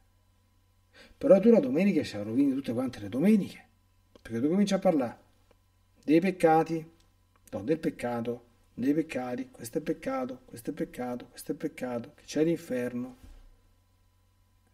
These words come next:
"Eh, ma così tu, così tu, tu ci mandi per storto la domenica?" Dico, dico, "Ma davvero? E scusami, ma io di che cosa do-, do-, dovrei parlare, secondo te, che io so, io son prete?"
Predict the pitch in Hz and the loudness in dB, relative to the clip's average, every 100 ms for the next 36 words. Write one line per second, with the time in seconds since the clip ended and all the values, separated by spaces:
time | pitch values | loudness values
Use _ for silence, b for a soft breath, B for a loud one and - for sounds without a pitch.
0 | _ - 120 - 123 196 151 - - 113 | _ -14 -12 -10 -4 -2 -2 -8 -10 -10
1 | 160 - - _ _ - 143 151 113 107 | -10 -16 -20 _ _ -10 -6 -2 -2 -4
2 | 104 - 123 113 113 - 110 107 104 151 | -8 -6 -6 -6 -10 -12 -12 -10 -4 -4
3 | 139 113 104 110 _ _ _ _ _ _ | -4 -8 -16 -20 _ _ _ _ _ _
4 | _ _ - _ _ _ _ _ - 117 | _ _ -20 _ _ _ _ _ -8 -8
5 | 107 98 127 127 - - _ _ _ _ | -6 -6 -4 -4 -6 -18 _ _ _ _
6 | _ _ _ _ _ _ _ _ _ _ | _ _ _ _ _ _ _ _ _ _
7 | _ _ _ _ _ _ - - 208 156 | _ _ _ _ _ _ -6 0 2 4
8 | 143 139 147 185 160 135 - - 180 156 | 4 4 4 6 6 6 0 0 0 0
9 | 127 120 120 113 113 127 110 107 104 113 | 0 0 -2 -2 0 0 -2 -6 -10 -8
10 | 113 233 117 113 135 113 123 113 - _ | -6 -6 -4 -4 -4 -4 -8 -8 -14 _
11 | _ _ _ 160 170 175 - 151 - | _ _ _ 0 2 2 4 2 2